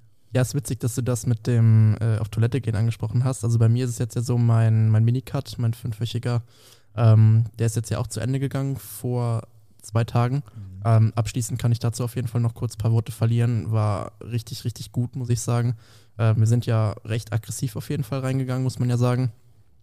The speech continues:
Speaker 1: Mhm, war natürlich dann dementsprechend auch eben nur für eine kurze Dauer so. Ähm, sind jetzt ein bisschen mehr als sechs Kilo knapp, die ich da abgeschmissen hab.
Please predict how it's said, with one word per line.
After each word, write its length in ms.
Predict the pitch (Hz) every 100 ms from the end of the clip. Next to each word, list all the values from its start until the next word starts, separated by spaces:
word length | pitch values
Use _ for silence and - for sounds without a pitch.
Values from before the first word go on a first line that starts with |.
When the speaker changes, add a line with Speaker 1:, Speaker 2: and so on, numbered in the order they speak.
| _
Speaker 1:
Mhm, 400 | 147 113 117 113 117 -
war 180 | 120 117 -
natürlich 280 | 117 123 113
dann 160 | 110
dementsprechend 440 | 120 120 - 117 -
auch 80 | -
eben 160 | 131
nur 160 | 123 120
für 120 | -
eine 100 | 120
kurze 260 | 113 110 107
Dauer 220 | 123 131
so. 200 | 123 131 - - - - _
Ähm, 320 | 117 117 110
sind 160 | 113 120
jetzt 360 | 117 - - -
ein 520 | - _ - _ -
bisschen 260 | 127 135 120
mehr 160 | 117
als 300 | 98 117 -
sechs 380 | 123 - - - - -
Kilo 280 | - 151 151
knapp, 320 | - 147 -
die 140 | - 123
ich 100 | -
da 120 | 117
abgeschmissen 600 | 113 - - 135 - 135
hab. 200 | 135